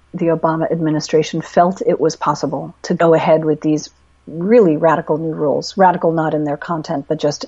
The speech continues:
that they did them at all, was because there already was a brewing consumer movement starting in about, I would say roughly about two thousand ten. Um, first big healthcare institutions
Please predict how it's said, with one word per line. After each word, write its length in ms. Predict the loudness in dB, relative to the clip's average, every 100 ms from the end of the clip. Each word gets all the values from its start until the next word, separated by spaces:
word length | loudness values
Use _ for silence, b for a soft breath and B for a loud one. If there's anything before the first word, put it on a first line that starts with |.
| 0
that 180 | 0 2
they 120 | 0
did 200 | 0 0
them 140 | 0
at 80 | 2
all, 280 | 2 2 -4 B B B B B B B
was 200 | 4 6
because 460 | 0 0 -4 0
there 180 | 4 6
already 400 | 6 6 4 2
was 480 | -2 2 2 2 -2
a 60 | -6
brewing 420 | 0 2 2 0
consumer 480 | -4 -6 -4 -4 -2
movement 520 | -2 -2 -6 -8 -14 -18
starting 560 | -10 0 2 4 2 0
in 120 | -2
about, 420 | 0 0 0 -4 -2
I 120 | -2
would 260 | 0 -2 -4
say 220 | 0 0
roughly 400 | 2 -2 2 2
about 260 | 4 2
two 140 | 0 -4
thousand 360 | -2 -2 -6
ten. 380 | -6 -8 -2 -2 -2 _ B B B B
Um, 460 | 2 4 2 -2 -6 _ _ _ _ -20 -20 -20
first 540 | 0 4 4 2 0
big 260 | 4 4 2
healthcare 520 | -2 -4 -2 -2 -2
institutions 1040 | -4 -8 -10 -8 -12 -12 -18 -12 -10 -10